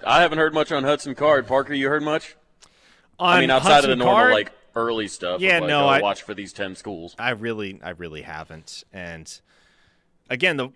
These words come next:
Speaker 2: quarterback dominoes are about to be crazy. I think Hudson Card is gonna end up being one of the less coveted guys on the market. So it may be a case of which school realizes that they can't get one of the truly big names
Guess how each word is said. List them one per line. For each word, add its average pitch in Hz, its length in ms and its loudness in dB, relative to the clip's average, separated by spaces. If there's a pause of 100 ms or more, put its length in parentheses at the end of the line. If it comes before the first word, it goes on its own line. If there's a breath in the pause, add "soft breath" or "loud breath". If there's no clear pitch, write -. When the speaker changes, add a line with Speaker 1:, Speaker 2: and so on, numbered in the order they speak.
Speaker 2:
quarterback 190 420 0
dominoes 147 440 -2
are 139 40 0
about 127 180 -2
to - 60 -20
be 113 80 -6
crazy. 127 480 -4
I 117 60 -4
think 147 200 -14
Hudson 117 300 -8
Card 117 300 -2
is 101 80 -10
gonna 110 160 -10
end 107 180 -10
up 104 120 -10
being 104 180 -10
one 104 120 -10
of 98 40 -16
the 90 80 -12
less 101 420 -10
coveted 90 520 -14
guys 85 320 -12
on 85 100 -18
the 80 80 -20
market. 82 500 -16
So 87 220 -18
it 90 80 -16
may 104 180 -12
be 98 140 -12
a 90 60 -12
case 95 340 -14
of 82 100 -20
which 104 200 -12
school 98 480 -12
realizes 92 680 -14
that 90 140 -16
they 113 160 -8
can't 98 340 -12
get 98 200 -12
one 92 160 -14
of 82 60 -18
the 80 60 -16
truly 87 380 -16
big 120 340 -6
names 82 480 -12